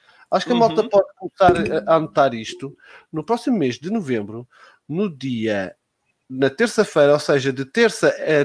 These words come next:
Speaker 1: três semanas, no dia dezassete de novembro, algo me diz que vamos ter trailer do Snyder, do Justice League.
Speaker 2: Outro? Hum, hum.
Speaker 1: Dezassete
Speaker 2: Pá,
Speaker 1: de
Speaker 2: se
Speaker 1: novembro
Speaker 2: existe,
Speaker 1: vamos ter trailer.
Speaker 2: se existe trailer por aí, significa que a data também não tá muito longe.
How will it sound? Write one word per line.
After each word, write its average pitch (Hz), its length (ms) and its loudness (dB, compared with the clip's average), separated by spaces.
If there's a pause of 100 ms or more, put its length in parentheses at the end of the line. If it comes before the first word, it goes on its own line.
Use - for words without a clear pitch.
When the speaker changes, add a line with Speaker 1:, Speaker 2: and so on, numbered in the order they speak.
(160)
Speaker 1:
três 240 240 -2
semanas, 143 380 -2
no 170 80 -10
dia 127 220 -6
dezassete 202 440 -8
de 240 60 -8
novembro, 131 580 -6 (220)
algo 190 320 -2
me 180 80 -4
diz 190 180 -4
que - 100 -12
vamos 175 200 -2
ter 160 160 -10
trailer 147 480 -4
do 131 180 -8
Snyder, 123 380 -8
do 131 420 -4
Justice 120 420 -12
League. 95 160 -16 (1080)
Speaker 2:
Outro? 170 240 -6 (340)
Hum, 131 340 -8 (200)
hum. 151 520 -6 (1600)
Speaker 1:
Dezassete 190 320 0
Speaker 2:
Pá, 202 200 6
Speaker 1:
de 175 60 0
Speaker 2:
se 196 100 4
Speaker 1:
novembro 202 140 4
Speaker 2:
existe, 190 300 -6
Speaker 1:
vamos - 0 -
ter 175 180 -8
trailer. 120 300 -4 (600)
Speaker 2:
se - 240 0
existe 196 420 0
trailer 170 420 4
por 170 220 2
aí, 165 240 4
significa 185 580 -6
que 190 120 -2
a 190 80 4
data 185 200 2
também 202 220 -10
não 208 100 -12
tá 196 120 -6
muito 214 180 -12
longe. 180 540 -10